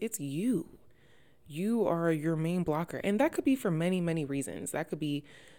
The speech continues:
attributed back to, like, childhood trauma, a lot of things like that. You know, things, different things affect how we move as adults. But nonetheless, like, when you are out here setting the narrative, don't be confused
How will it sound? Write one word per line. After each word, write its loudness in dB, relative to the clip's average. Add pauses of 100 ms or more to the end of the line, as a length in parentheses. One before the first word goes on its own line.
(160)
attributed 4
back 0
to, -6
like, -2
childhood 0
trauma, -2
a -6
lot -2
of -14
things -4
like -6
that. -2 (400)
You 2
know, 2 (120)
things, 2 (120)
different 2
things 0
affect -2
how 0
we 2
move 0
as -2
adults. -2
But 2
nonetheless, 0
like, -2
when 0
you 0
are 4
out -2
here -2
setting -2
the 0
narrative, -2
don't 0
be -2
confused -2